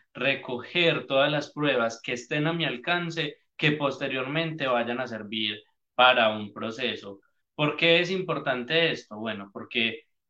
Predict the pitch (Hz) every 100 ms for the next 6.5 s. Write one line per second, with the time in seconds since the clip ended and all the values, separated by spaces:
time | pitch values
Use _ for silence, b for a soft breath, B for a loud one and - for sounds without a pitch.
0 | _ - 123 127 123 127 - 151 123 113
1 | 113 110 135 165 170 160 160 151 127 117
2 | 107 104 - 127 120 120 123 117 _ 127
3 | 120 131 120 - _ 147 139 135 123 113
4 | 113 139 156 151 123 117 117 110 127 139
5 | 151 151 - 123 117 107 117 120 110 -
6 | 160 165 - 151 151